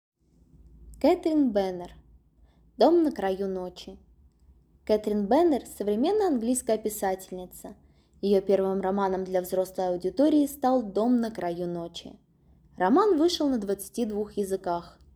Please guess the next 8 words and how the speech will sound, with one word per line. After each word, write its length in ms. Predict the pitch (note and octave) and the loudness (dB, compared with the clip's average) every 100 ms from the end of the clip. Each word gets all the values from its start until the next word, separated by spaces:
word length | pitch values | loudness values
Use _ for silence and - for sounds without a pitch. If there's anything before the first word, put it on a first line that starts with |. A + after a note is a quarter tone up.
| _ | _
был 320 | F#3+ A#3+ A4+ - | 0 4 4 2
признан 420 | C#4 D4 C#4 A#3+ | 0 2 0 0
лучшей 280 | C4+ C4 A3+ | -2 -4 -8
книгой 380 | - B3+ D4+ A#3 | -4 -2 0 0
две 140 | F#3+ | -2
тысячи 380 | F#3+ G3+ - G#3 | -2 -6 -6 -8
шестнадцатого 720 | G3 F3 F3 F3 - E3+ E3+ | -8 -10 -8 -8 -10 -6 -4
года. 380 | F3 E3+ - | 0 -2 -2